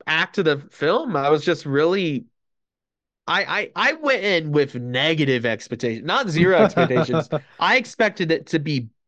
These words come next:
Speaker 1: bad,
Speaker 2: Yeah.
Speaker 1: terrible. And, uh, but we were just like, "Let's go see a movie." And it was at this cool, um,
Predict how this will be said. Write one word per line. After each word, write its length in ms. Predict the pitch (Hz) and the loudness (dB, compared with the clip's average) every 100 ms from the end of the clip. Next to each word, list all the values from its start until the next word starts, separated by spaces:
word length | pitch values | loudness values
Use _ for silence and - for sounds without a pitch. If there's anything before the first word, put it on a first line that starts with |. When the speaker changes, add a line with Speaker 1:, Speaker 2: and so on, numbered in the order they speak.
| - | -4
Speaker 1:
bad, 420 | 147 139 101 76 - _ - | 0 0 -2 -10 -20 _ -4
Speaker 2:
Yeah. 240 | 135 123 | 0 2
Speaker 1:
terrible. 540 | 170 156 127 110 104 - _ _ _ _ _ _ _ _ _ _ - | 2 2 0 -4 -14 -16 _ _ _ _ _ _ _ _ _ _ -2
And, 320 | 156 147 139 | 0 0 0
uh, 280 | 139 135 135 - | 0 0 -2 -4
but 340 | 135 156 143 _ _ _ | -2 -2 -2 _ _ _
we 180 | 127 139 | -10 -6
were 60 | 143 | -6
just 240 | 147 156 | -6 0
like, 140 | 165 | 2
"Let's 140 | 160 156 | 2 2
go 160 | 160 | 2
see 140 | 160 170 | 2 0
a 40 | |
movie." 360 | 175 240 147 117 | 2 2 2 0
And 100 | 123 | 0
it 40 | |
was 120 | 123 | 0
at 120 | 135 - | 0 -2
this 140 | 127 | -6
cool, 440 | - 151 143 147 143 | -4 0 2 4 4
um, 480 | 135 127 120 123 | 2 0 -8 -14